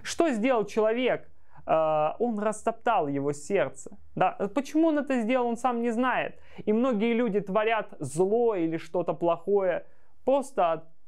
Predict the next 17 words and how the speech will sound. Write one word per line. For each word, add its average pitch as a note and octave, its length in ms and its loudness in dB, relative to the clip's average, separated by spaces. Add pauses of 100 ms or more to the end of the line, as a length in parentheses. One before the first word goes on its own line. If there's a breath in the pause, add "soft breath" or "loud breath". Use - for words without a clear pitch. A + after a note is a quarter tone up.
(1300)
м, D#3+ 220 0
от F3 160 -2
нечего G3+ 340 0
делать, F3+ 420 0
да, E3 160 2
то - 120 -8
есть - 360 -12 (640)
они G#3+ 580 2
даже F#3+ 260 2
не A3 100 2
могут G#3+ 300 2
объяснить, G3 460 0
зачем D3 340 0
они C3+ 160 0
порой C3 340 0
это - 160 -6
делали. - 420 -4